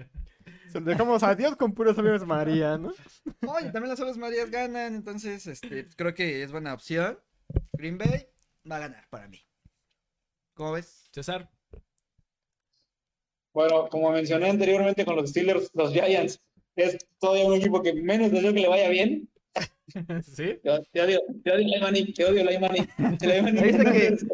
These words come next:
Speaker 2: ya vieron que, eh, en colegial ya hay el sobrino? Creo que era de
Speaker 3: De
Speaker 2: Manning.
Speaker 3: los Manning, ajá, sí, sí,
Speaker 2: Ya viene
Speaker 3: familiar.
Speaker 2: un Manning, entonces ponte a temblar, César, ahí viene otro Manning. <laughs>
Speaker 4: Estoy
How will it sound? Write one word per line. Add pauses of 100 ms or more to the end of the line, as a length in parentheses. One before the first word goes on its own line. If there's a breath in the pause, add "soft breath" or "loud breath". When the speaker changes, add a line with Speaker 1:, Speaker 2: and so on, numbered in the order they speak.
(120)
Speaker 2:
ya
vieron
que,
eh,
en
colegial
ya
hay
el
sobrino? (280)
Creo
que
era
de
Speaker 3:
De
Speaker 2:
Manning.
Speaker 3:
los
Manning,
ajá,
sí,
sí,
Speaker 2:
Ya
viene
Speaker 3:
familiar.
Speaker 2:
un
Manning, (140)
entonces (260)
ponte
a
temblar,
César,
ahí
viene
otro
Manning.
<laughs>
Speaker 4:
Estoy